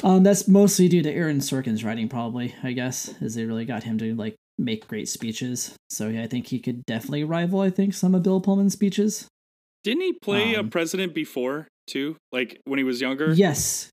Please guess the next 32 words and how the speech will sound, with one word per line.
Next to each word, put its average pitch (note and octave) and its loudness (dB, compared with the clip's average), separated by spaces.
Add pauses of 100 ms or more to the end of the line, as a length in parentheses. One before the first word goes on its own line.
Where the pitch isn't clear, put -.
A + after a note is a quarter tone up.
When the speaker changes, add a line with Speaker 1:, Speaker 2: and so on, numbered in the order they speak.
Speaker 1:
he F#3+ 4
Speaker 2:
He D3 -2
was G3 6
Speaker 1:
played, F#3 4
Speaker 2:
the - -12
Speaker 1:
oh, D3 -8
what E3 2
Speaker 2:
American, B3 2
Speaker 1:
was - 2
that? D3 0
Speaker 2:
the - 0
American A#3 0
president. G#3+ 0
Speaker 1:
The G3 8
American A3 8
president, G3+ 2
yeah. E3 0 (540)
So, B3 4
Speaker 2:
Mm. G#3+ 10
Speaker 1:
yes, A3+ 2
he's F#3+ 2
played F#3+ 2
it, F#3 -2 (180)
uh, E3+ -2
twice - -6
now. G#2 -10 (640)
There E3+ -2
you E3+ 0
Speaker 2:
Good F3 0
Speaker 1:
go. F3 0
Speaker 2:
for G2 -2
him. G2+ -6